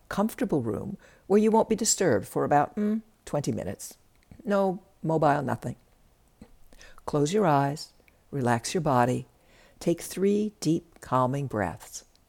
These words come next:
and then picture in your mind's eye your boss or partner or whoever, and yell at them,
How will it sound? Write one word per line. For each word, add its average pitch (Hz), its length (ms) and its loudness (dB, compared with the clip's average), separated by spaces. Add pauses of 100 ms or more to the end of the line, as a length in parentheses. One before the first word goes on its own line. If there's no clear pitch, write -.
(100)
and 160 180 0
then 214 340 -6 (800)
picture 262 400 -2
in 196 100 2
your 180 120 0
mind's 156 360 0
eye 117 280 2
your 120 340 0 (560)
boss 214 420 8
or 156 400 0
partner 156 400 4
or 143 180 0
whoever, 131 440 0 (240)
and 240 160 4
yell 240 180 8
at 160 100 2
them, - 160 -4